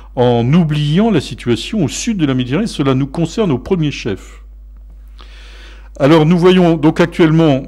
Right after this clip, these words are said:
ces chrétiens qui connaissent souvent les difficultés que connaissent tous leurs concitoyens. Hein ? Euh,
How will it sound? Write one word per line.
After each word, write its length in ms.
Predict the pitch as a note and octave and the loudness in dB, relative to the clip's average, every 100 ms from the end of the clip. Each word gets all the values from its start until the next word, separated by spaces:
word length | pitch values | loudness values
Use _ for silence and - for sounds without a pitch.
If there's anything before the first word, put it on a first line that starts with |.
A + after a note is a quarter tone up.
| - | -12
ces 280 | - C#3+ | -6 -4
chrétiens 680 | C3 C3+ C3 - D3 F3+ B3+ - - - - - - - - | -2 -2 -4 -2 0 0 -2 -10 -20 -20 -20 -20 -20 -20 -12
qui 120 | D#3 | -8
connaissent 420 | - F#3+ G3+ - | 0 4 4 2
souvent 400 | - - F#3+ F#3 | -4 -4 -2 2
les 120 | F#3+ C3+ | 0 0
difficultés 640 | C3+ D#3+ - C3 - A3 | -2 -6 -4 -6 -4 -4
que 100 | - | -2
connaissent 300 | B2+ D#3+ - | 0 0 0
tous 120 | - | 0
leurs 180 | G3 - | 0 0
concitoyens. 680 | F3 - B2 C#3+ F3 F3 A2+ - - - - - - - - - - - - - - - | -4 -6 -6 -4 -4 -4 -8 -16 -20 -20 -20 -20 -20 -20 -20 -20 -20 -20 -20 -20 -20 -14
Hein ? 100 | G#2 - - - - - | -14 -14 -20 -20 -20 -10
Euh, 880 | A2 G2+ G2 G2 G#2 A#2 A#2 A#2+ B2 | -6 -4 -4 -6 -8 -12 -14 -16 -18